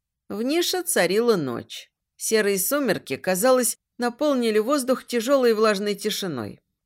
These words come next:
Я слышала тяжелое дыхание Мортимера, доносившееся с противоположной кровати. Дыхание, в котором стали слышны странные хрипы, словно ему было тяжело дышать.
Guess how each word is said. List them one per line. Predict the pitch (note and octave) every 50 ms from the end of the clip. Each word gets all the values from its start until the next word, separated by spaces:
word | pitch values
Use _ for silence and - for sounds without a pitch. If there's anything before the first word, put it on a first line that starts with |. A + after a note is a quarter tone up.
| _ _ _
Я | - A3 C4+ C#4+
слышала | C#4 - D#4 E4 F4 E4+ - D#4+ D4+ C#4+ C4
тяжелое | - A#3 A3+ G#3 C4 C#4+ C#4 B3+ A#3+
дыхание | A3 F#3+ G#3+ G#3+ - A#3+ A#3 A#3 B3 B3
Мортимера, | A#3+ A3+ G3+ D#3+ C#3 C3 - - C3+ B2+ B2 A#2+ A#2+ A#2+ - _ _ _
доносившееся | G#3+ A3+ A#3 A3+ A3 A3+ A3+ - C#4+ C#4 - - C#4 B3+ A#3 - A3+
с | A3 -
противоположной | - G#3+ G3 F#3+ G3+ F#3+ F#3 F#3 F#3+ G3 G3+ G#3 F3+ F3 F#3+ F#3 F3+
кровати. | - F3+ E3+ D#3 C3+ B2+ A2 G#2 - - - B2 - _ _ _ _ _ _ _ _ _ _ _ _
Дыхание, | - - - F3 F3 - - B3 B3+ A#3 F#3 C#3+ C3 A#2+ A2+ _ _ _
в | - -
котором | - G3+ G#3 - C#4+ C#4+ C#4 B3+ A#3
стали | G#3+ - - B3 A#3+ A3 G#3+
слышны | G#3+ - - G#3 G3+ - - B3 C#4 D4
странные | C#4 - - A3+ A3+ A#3+ A#3 A#3 A#3 A#3 A#3
хрипы, | A3+ - - A3 F#3+ C#3+ - - - A#2+ A2+ - _ _ _
словно | - - - B3 B3+ B3 A3 G#3+ A3+
ему | A3+ G#3+ G#3+ A#3 A#3+ C#4 C#4
было | A3 B3+ A#3+ A3+
тяжело | A3+ - - A3 F#3+ G#3+ A3 G#3+ G#3+ G#3
дышать. | F3 F#3+ G3+ F3+ - - C#3 A#2 A2 A2 - -